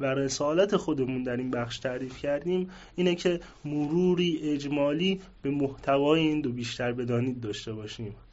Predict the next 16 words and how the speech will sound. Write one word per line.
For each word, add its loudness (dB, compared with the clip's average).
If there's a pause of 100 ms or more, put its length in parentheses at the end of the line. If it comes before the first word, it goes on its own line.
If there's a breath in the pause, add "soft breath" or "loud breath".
(360 loud breath)
ذهنیت 0
خودمون 0
رو 2 (220 loud breath)
نسبت 0
به -4
مسئله -2 (240 loud breath)
تا 4
حدی 4
روشن 0
کنیم -4 (380 soft breath)
و 6
کلید -4
واژه‌هایی 2
به 2
دست 0
بیاریم -2